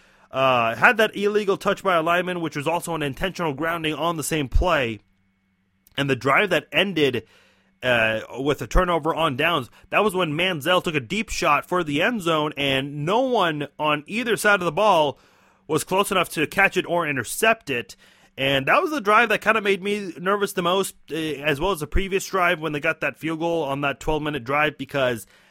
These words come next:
Manziel was just finding a way to escape this Chiefs team. He, he couldn't complete a pass, uh, it felt like, but he was able to outrun this Chiefs team, and I think that is where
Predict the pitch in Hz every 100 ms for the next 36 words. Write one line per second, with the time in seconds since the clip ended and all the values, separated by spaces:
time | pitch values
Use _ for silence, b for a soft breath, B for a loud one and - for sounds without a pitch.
0 | b 123 165 302 226 160 196 170 143 139
1 | - 175 202 147 170 160 127 - - 180
2 | - 123 - 190 190 135 143 151 147 170
3 | 254 330 220 175 214 202 - 147 120 -
4 | - - b b b b b 120 113 110
5 | 117 127 123 117 139 117 120 107 104 -
6 | - - 123 135 151 143 _ _ - 117
7 | 208 277 214 220 208 175 147 180 170 175
8 | 170 139 - 185 175 - 143 139 139 240
9 | 156 123 156 196 196 143 160 165 156 147